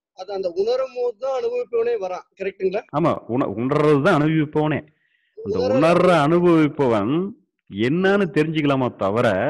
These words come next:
Speaker 2: அனுபவத்தை
Speaker 1: ம்.
Speaker 2: நிர்வாகம் பண்ண முடியாது.
Speaker 1: ஓகே. இந்த, இந்த உ-, இந்த, இந்த, இந்த அனுபவங்களை உ-,
Speaker 2: ம்.
Speaker 1: இந்த அனுபவங்களை உணரும் போது ஒரு அனுப-, அந்த அனுபவிப்பவன் வரான். அந்த அனுபவிப்பவனும்
Speaker 2: ம்.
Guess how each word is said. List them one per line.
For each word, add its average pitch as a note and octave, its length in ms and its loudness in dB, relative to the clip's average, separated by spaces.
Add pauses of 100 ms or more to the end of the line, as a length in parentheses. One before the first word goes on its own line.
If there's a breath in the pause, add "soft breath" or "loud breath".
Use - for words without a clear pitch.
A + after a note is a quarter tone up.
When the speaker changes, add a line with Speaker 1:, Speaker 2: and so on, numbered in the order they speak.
(240)
Speaker 2:
அனுபவத்தை G#3 520 2
Speaker 1:
ம். F3 40 2
Speaker 2:
நிர்வாகம் D3+ 340 4
பண்ண G2 140 0
முடியாது. F2 420 -6 (720)
Speaker 1:
ஓகே. F4+ 340 -12 (500)
இந்த, G3+ 240 -6
இந்த A3+ 300 -4
உ-, A3 260 -6
இந்த, A3 260 -4
இந்த, G#3+ 320 -4
இந்த G3+ 300 -2
அனுபவங்களை G#3+ 960 -4 (440)
உ-, - 280 -8
Speaker 2:
ம். F3+ 200 -12
Speaker 1:
இந்த F3+ 340 -2
அனுபவங்களை A3 680 -4
உணரும் A3 460 -2
போது A3 640 -2
ஒரு A3 220 -2
அனுப-, G#3+ 340 -4
அந்த F3+ 600 -6 (220)
அனுபவிப்பவன் A3 520 -4
வரான். E3+ 300 -6 (240)
அந்த F#3 160 -6
அனுபவிப்பவனும் B3+ 920 -2
Speaker 2:
ம். F#3 120 -10